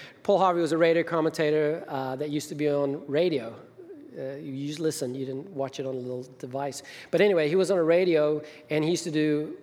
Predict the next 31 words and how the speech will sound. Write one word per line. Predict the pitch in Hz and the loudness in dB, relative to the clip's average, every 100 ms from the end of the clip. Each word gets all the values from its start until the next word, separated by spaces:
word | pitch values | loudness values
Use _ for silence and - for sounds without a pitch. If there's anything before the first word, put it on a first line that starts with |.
| 349 | -6
a | |
number | 147 156 151 | -2 0 2
of | 139 | 0
segments | - 147 139 143 143 139 | 0 -2 0 0 0 -4
and | 131 - | -6 -6
a | |
lot | 135 135 147 | -6 -6 -6
of, | |
tell | - 151 | -4 -2
a | 143 139 | -2 -2
lot | 131 | -4
of | 113 - - | -6 -16 -14
stories. | - 143 135 135 131 | -6 -2 0 0 -2
One | 139 | -2
of | 135 | -2
his | 131 127 | -2 -4
is, | 123 120 - - | -6 -10 -16 -6
"Now | 147 208 233 233 233 | -2 0 2 2 0
for | 147 120 | -4 -4
the | |
rest | 117 262 247 - - | -2 -2 -4 -8 -8
of | 131 | -6
the | 127 | -6
story," | - 131 107 101 101 | -4 -6 -6 -12 -6
right? | 131 131 165 | -2 0 -2
Remember | 147 139 139 | -2 -2 -2
that? | 151 151 220 - - | -2 -4 -6 -12 -8
And, | 135 | -6
and | 135 135 | -4 -2
doing | 139 135 | -2 -2
that. | 123 - | -8 -14